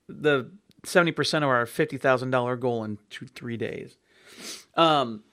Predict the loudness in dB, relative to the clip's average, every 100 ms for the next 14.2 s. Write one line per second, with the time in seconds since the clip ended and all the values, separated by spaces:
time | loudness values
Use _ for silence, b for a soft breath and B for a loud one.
0 | _ 2 10 10 10 6 -4 2 4 4
1 | 4 2 2 2 0 2 0 0 -6 -6
2 | -8 -6 -2 -2 -2 -4 -4 -4 -2 -2
3 | 0 0 2 4 4 6 6 6 6 4
4 | 2 4 4 4 4 2 0 -2 4 4
5 | 6 4 2 2 2 0 0 0 0 -4
6 | -10 b b b b b b _ _ 4
7 | 4 8 8 10 8 6 6 4 0 4
8 | 6 6 4 -2 -4 0 2 4 2 -2
9 | 0 4 6 4 0 _ _ _ _ _
10 | _ _ _ 2 10 12 12 8 2 -6
11 | _ _ -8 -6 -4 -2 0 2 2 2
12 | 0 0 0 0 2 0 -6 -10 -10 _
13 | _ _ _ _ _ _ 0 4 6 6
14 | 2